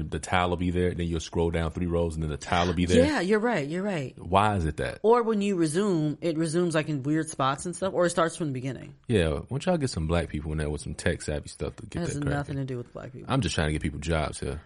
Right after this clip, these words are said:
Speaker 2: Well, no, more people do need to be hired, but that has nothing to do with the play, <laughs> with the resume button.
Speaker 1: Mm.
Speaker 2: <laughs> But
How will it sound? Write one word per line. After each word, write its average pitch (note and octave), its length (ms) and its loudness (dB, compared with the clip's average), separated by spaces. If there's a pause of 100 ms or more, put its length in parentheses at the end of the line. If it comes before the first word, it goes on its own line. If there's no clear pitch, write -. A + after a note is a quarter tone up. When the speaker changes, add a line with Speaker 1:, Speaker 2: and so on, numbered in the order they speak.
(140)
Speaker 2:
Well, F#3 140 0
no, D#3+ 260 0 (180)
more E3 240 -2
people E3 200 -4
do D3 120 -4
need D3+ 180 -2
to - 60 -8
be C3 100 -6
hired, C3 320 -6
but C3 100 -14
that C#3+ 60 -2
has C#3 140 -6
nothing C3+ 200 -6
to C#3 100 -4
do C3+ 80 -6
with C3 120 -8
the C#3 40 -16
play, E3+ 240 -2 (120)
<laughs> - 120 -20
with C#4 160 4
the A3 100 4
resume F#3+ 500 6
button. D#3 320 6 (600)
Speaker 1:
Mm. D2+ 420 -4
Speaker 2:
<laughs> - 60 -18 (2000)
But E3+ 520 2